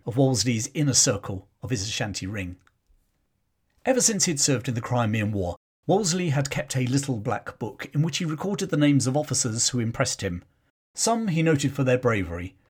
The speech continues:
some for their experience, others because they were clever,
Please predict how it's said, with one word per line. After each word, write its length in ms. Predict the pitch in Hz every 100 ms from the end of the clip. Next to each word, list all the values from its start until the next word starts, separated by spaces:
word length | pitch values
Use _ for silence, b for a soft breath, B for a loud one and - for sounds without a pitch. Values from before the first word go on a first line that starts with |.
| _ _
some 220 | - 131
for 100 | -
their 160 | 139 165
experience, 840 | - - 208 98 - - - - _ _ _ _
others 240 | 220 233 165
because 280 | 202 185 170
they 80 |
were 80 | 160
clever, 380 | 143 147 101